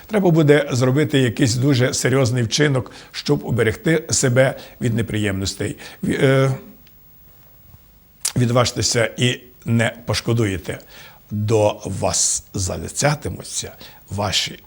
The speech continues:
справи у багатьох випадках залежатимуть від вас.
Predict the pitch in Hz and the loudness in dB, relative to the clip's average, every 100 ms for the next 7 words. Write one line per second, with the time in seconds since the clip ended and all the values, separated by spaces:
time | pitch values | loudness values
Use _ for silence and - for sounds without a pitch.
0 | - - - 135 160 110 - - 98 95 | -6 -6 -2 0 0 -2 -6 -6 -4 -4
1 | 113 107 98 98 - 175 175 131 - - | -6 -6 -8 -4 2 2 2 -8 -8 -16
2 | - - - 107 123 120 110 107 117 104 | -20 -10 -4 2 2 2 0 -2 -2 -4
3 | 101 113 104 - 104 101 98 - - | -4 -4 -4 -8 -6 -4 -2 -4 -8